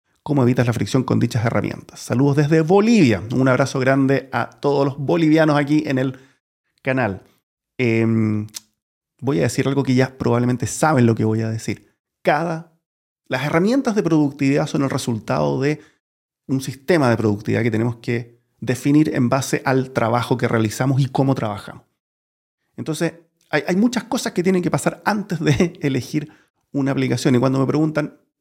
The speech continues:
"Roberto, ¿cuál es la aplicación que tú usas?", esa aplicación en particular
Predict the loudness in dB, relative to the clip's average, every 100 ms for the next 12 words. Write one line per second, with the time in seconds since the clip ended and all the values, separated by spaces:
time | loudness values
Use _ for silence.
0 | _ -2 -2 -2 -4 -4 -4 -10 _ _
1 | _ -4 -2 -2 -2 0 2 0 0 0
2 | 0 -2 -4 -6 -4 -2 0 -2 0 0
3 | 0 0 -2 -2 0 0 0